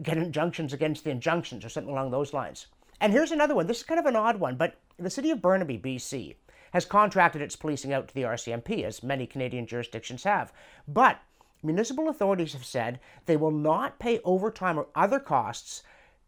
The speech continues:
to the R C M P for activities related to preventing protesters from ob-, obstructing the pipeline. There must be some way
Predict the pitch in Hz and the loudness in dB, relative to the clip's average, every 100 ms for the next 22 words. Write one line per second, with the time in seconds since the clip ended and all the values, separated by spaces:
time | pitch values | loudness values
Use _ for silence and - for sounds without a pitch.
0 | - - 240 254 214 156 143 127 113 113 | -12 0 2 4 4 2 0 -4 -4 -4
1 | 127 156 _ _ _ - 175 165 175 - | -4 -4 _ _ _ 2 4 6 4 2
2 | 175 175 247 254 - 185 160 139 156 - | 0 2 -2 -4 -2 0 2 0 -2 -6
3 | 165 143 156 170 226 - 202 202 123 - | -8 -4 -2 -2 -4 2 2 2 -4 -4
4 | 147 - 208 220 196 - 175 - 143 - | -8 -6 -4 -4 -6 -8 -8 -2 -2 -2
5 | 147 165 226 269 185 104 - - _ _ | -4 0 0 0 -2 -8 -10 -16 _ _
6 | _ _ _ _ - 151 147 180 196 254 | _ _ _ _ -10 -4 0 -2 -2 -6
7 | - 208 240 180 123 | 2 2 4 2 0